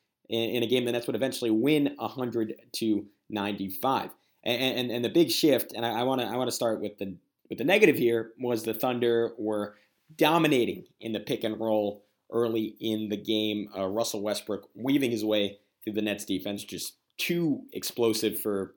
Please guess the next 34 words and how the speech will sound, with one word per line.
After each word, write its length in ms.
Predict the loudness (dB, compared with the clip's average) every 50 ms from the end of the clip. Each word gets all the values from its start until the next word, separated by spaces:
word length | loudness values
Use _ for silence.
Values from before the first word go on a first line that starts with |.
| _ _ _ -2
really 280 | 2 2 4 4 4 4
any 120 | 2 2
of 60 | 0
the 60 | 0
Nets 160 | -2 -2 -4 -4
perimeter 300 | -4 -2 0 0 0 0
guys 340 | -2 -2 -2 -2 -4 -4 -6
to 80 | -8
guard. 440 | -6 -2 -2 0 0 0 -2 -4 -8 -18 -16 -10
Uh, 260 | -6 -6 -4 -4 -4
Spencer 400 | -6 -6 -4 -4 -4 -2 -4 -2
Dinwiddie, 520 | -2 0 0 0 0 0 0 -2 -2 -8 _ _ _ _ -6
and, 140 | -4 -4
and 200 | -2 -4 -4 -4
we'll, 240 | -2 -4 -4 -4 -8 -12 _ _ -12
we'll 380 | -6 -4 -4 -4 -2 -4 -4
talk 240 | -2 0 -2 0 0
more 120 | -2 -2 -2
about 200 | -2 -4 -6 -8
this 120 | -8 -8
because 260 | -6 -6 -6 -6 -6
this 140 | -10 -10 -6
got 180 | -6 -6 -4 -4
me, 260 | -4 -4 -4 -4 -6
uh, 180 | -6 -8 -8
kind 220 | -8 -8 -6 -6 -4
of 60 | -4
upset. 360 | -4 -4 -4 -4 -4 -6 -6 _ _ _ _ _ _ -2
Uh, 160 | 0 2 2 2 0 -2 2
four 160 | 6 6 6
fouls 540 | 8 6 4 4 6 4 4 4 2 0 -6 -8
in 480 | -4 0 2 2 2 2 0 -2 -4 -6 _ _ _ _ _ _ _ -4
fifteen 460 | -4 -4 -4 -2 0 2 2 2 2
minutes 540 | 0 -2 -2 -4 -6 -8 -12 -14 -14 -16 -18